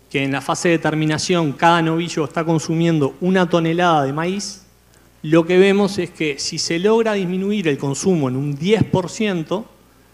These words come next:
estaríamos obteniendo cien kilos de maíz, de maíz por novillo de ahorro, lo que por esos cuatrocientos mil animales estaría generando un ahorro de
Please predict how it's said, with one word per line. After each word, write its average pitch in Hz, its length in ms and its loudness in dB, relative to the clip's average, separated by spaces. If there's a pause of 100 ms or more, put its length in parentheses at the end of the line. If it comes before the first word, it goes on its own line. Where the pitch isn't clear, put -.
(180)
estaríamos 175 640 0
obteniendo 185 560 0
cien 202 420 2
kilos 202 300 2
de 165 80 0
maíz, 180 400 -2 (500)
de 156 120 0
maíz 175 240 0
por 208 220 4
novillo 202 520 0 (640)
de 139 120 -8
ahorro, 147 380 -2 (500)
lo 151 300 4
que 165 340 0
por 147 140 0
esos 156 180 -2
cuatrocientos 160 440 -4
mil 180 140 2
animales 190 400 2
estaría 160 300 -4
generando 175 540 -6
un 180 80 -4
ahorro 175 320 0
de 185 160 0